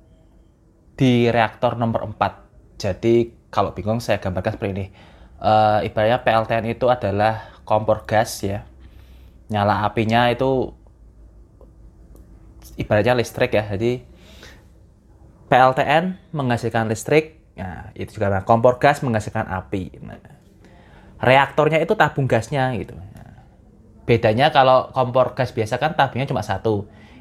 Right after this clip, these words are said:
Ini ada kompor gas tabungnya empat ya gitu. Nah, kemudian salah satu tabung dari em-, empat tabung gas ini meledak. Nah, itu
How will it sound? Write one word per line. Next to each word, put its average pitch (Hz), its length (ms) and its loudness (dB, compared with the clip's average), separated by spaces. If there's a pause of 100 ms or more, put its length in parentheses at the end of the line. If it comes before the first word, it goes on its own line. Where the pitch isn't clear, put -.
Ini 135 240 4
ada 113 400 -2
kompor 113 240 -2
gas 135 240 -2
tabungnya 110 400 -2
empat 104 400 -4
ya 80 240 -16 (160)
gitu. - 160 -14 (1120)
Nah, - 80 -6
kemudian 113 400 4
salah 151 160 0
satu 131 240 2
tabung 123 320 0
dari 117 240 2
em-, - 80 -14 (560)
empat - 640 -2
tabung 120 320 -2
gas 110 160 -2
ini 113 160 -2
meledak. 117 560 -2 (340)
Nah, - 400 -18
itu 117 160 0